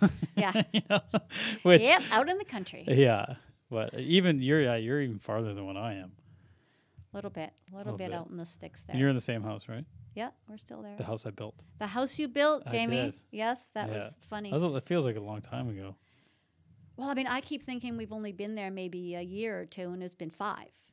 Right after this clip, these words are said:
Speaker 1: Yeah, I was gonna say, you've definitely been there a lot longer.
Speaker 2: Yeah,
Speaker 1: Yeah.
Speaker 2: it's been five.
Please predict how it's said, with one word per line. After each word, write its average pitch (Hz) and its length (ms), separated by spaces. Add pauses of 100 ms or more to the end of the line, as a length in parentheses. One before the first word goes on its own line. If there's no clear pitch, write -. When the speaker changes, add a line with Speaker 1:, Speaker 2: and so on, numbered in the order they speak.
(360)
Speaker 1:
Yeah, 131 140
I - 20
was 120 100
gonna 127 100
say, 147 160
you've 120 80
definitely 127 280
been 113 160
there 117 100
a 107 60
lot 110 160
longer. 110 380 (240)
Speaker 2:
Yeah, 220 320 (120)
Speaker 1:
Yeah. 120 220
Speaker 2:
it's 196 180
been 190 200
five. 196 440